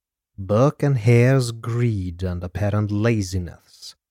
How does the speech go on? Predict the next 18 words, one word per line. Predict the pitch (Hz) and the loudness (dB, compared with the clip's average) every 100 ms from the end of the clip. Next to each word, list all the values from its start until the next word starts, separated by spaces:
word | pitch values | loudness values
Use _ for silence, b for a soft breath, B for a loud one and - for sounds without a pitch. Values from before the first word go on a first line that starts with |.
| _ _ _ _ - 110 | _ _ _ _ -14 -2
drove | 113 156 202 185 | 4 6 6 4
them | 165 160 | 0 0
to | - | -6
kill | - 135 123 | 0 4 4
much | 120 151 - - - | 4 0 -4 -16 -10
closer | - 131 127 143 | 0 2 4 0
to | - 143 | -4 -10
home. | - 117 95 87 87 - _ _ _ _ | -4 -2 -2 -4 -8 -16 _ _ _ _
This | 98 95 120 - | -4 0 -2 -4
time | - 139 151 170 190 208 135 | -4 0 2 0 -2 -4 -2
they | 101 95 | -2 -2
picked | - 120 - - | -6 -10 -10 -4
Anne | 127 147 156 170 185 | 0 0 0 -4 -6
MacDougall, | 139 143 - 123 101 98 82 - _ _ _ _ - | -6 -4 4 4 4 2 -2 -8 _ _ _ _ -6
a | 104 110 | 0 4
relative | 180 127 - 123 | 4 4 2 0
of | 139 - | 0 0
Helen's, | 170 135 90 80 - - | 4 4 2 -2 -14 -20